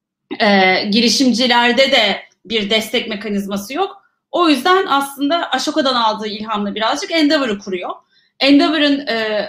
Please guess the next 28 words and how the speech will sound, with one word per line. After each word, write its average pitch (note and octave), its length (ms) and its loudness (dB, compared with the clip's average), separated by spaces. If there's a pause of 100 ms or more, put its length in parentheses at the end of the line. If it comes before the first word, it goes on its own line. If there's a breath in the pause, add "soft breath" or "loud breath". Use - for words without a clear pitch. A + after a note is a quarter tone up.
(120)
amacı C#4+ 500 0 (320)
büyüme C#4+ 560 2
potansiyeli C#4+ 640 -2
olan G3+ 340 0
girişimcileri, G3 640 -8
işte A3 240 -14
biz G3+ 160 -12
bunlara, G#3+ 420 -2 (500 loud breath)
e, G3 140 4 (580)
etkin B3 380 0
girişimci G#3 440 -2
diyoruz. G3 280 -2
Kendi A3 300 -2
uydurduğumuz G#3+ 640 -6
bir G3+ 80 -6
kelime. G3+ 280 -4
High A3 340 0
impact G#3 320 -4
entrepreneur G3+ 460 -4
olarak F3+ 240 -4
geçiyor E3+ 320 -10
dünya E3+ 280 -4 (120)
şeyde, F3+ 200 -6 (220)
e, F3+ 60 -4
Endeavor F#3+ 540 0
lingosunda. F3+ 720 -2 (380 loud breath)
Scale C#4+ 440 0
up G3+ 160 -4